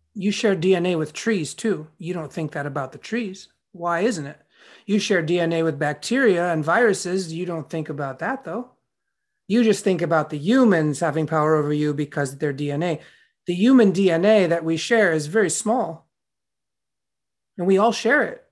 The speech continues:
I've got D N A shared with all of you listening, and you have it with me.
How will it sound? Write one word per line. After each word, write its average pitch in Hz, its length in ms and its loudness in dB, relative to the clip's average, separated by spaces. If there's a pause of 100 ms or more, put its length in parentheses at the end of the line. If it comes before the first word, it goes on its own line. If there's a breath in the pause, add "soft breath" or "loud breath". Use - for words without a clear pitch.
(140)
I've 240 200 0
got 214 220 0
D 202 140 2
N 220 100 2
A 240 100 4
shared 254 280 0
with 247 100 -2
all 294 260 2
of 196 120 0
you 254 160 4
listening, 196 520 0 (460 soft breath)
and 175 160 0
you 254 140 4
have 233 160 4
it 202 80 4
with 190 140 2
me. 220 340 2